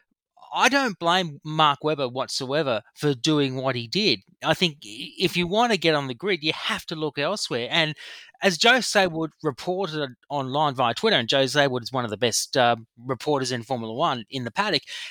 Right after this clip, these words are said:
he said that the contract did expire, I think, after July thirty-one, and that's, and, and as far as I'm concerned, Oscar's a free agent. He can do whatever he likes, and then that's exactly what he did. We're still waiting to find out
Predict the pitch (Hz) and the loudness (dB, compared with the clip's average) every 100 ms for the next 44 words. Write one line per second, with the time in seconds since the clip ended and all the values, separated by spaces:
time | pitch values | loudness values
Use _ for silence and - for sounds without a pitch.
0 | - 233 240 - 202 156 143 - 196 180 | 0 2 4 4 4 4 0 -2 -4 -4
1 | 147 - 208 165 - - 160 - - 196 | -8 -2 0 -2 -8 -6 0 2 2 2
2 | 214 247 117 - 131 165 156 - 135 147 | 2 2 2 2 0 2 0 0 -2 -2
3 | 151 135 143 127 139 220 151 147 170 180 | -2 -2 -4 -4 -2 -2 -2 -4 0 0
4 | 185 170 - - - _ _ _ _ 185 | 0 -4 -10 -20 -20 _ _ _ _ 2
5 | 320 - 147 180 196 196 202 196 - 302 | 2 -4 -2 0 2 2 2 2 0 -2
6 | 180 175 214 220 180 180 175 202 - _ | -2 0 -2 -4 -4 0 0 -2 -8 _
7 | _ 170 262 - 214 196 202 208 226 294 | _ 2 2 2 0 2 2 4 4 4
8 | 156 143 233 240 214 240 233 233 - 220 | 2 2 0 0 -2 0 2 0 -2 -2
9 | 240 226 226 226 214 262 214 - 180 175 | 2 4 4 2 2 2 2 0 0 2
10 | 175 180 165 - 147 147 233 - 185 165 | 2 2 0 -4 -2 2 2 2 0 0
11 | 151 135 123 - 165 185 - - _ 151 | 0 0 0 4 4 2 -8 -18 _ -4
12 | 139 240 262 226 160 127 123 139 131 135 | 0 2 4 4 4 2 -4 0 0 2
13 | 139 | 0